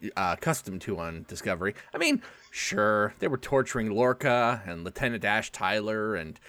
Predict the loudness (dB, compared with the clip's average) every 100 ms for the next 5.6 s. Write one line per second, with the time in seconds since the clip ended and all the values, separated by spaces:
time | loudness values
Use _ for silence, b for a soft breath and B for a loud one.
0 | B -6 0 0 0 -2 0 0 0 -2
1 | -2 0 2 2 2 0 0 -2 -2 -2
2 | 0 0 0 0 2 2 4 4 4 2
3 | -2 -6 -4 0 0 2 2 4 2 0
4 | -2 -2 0 2 6 4 4 -2 4 4
5 | 4 0 -2 -4 -4 -4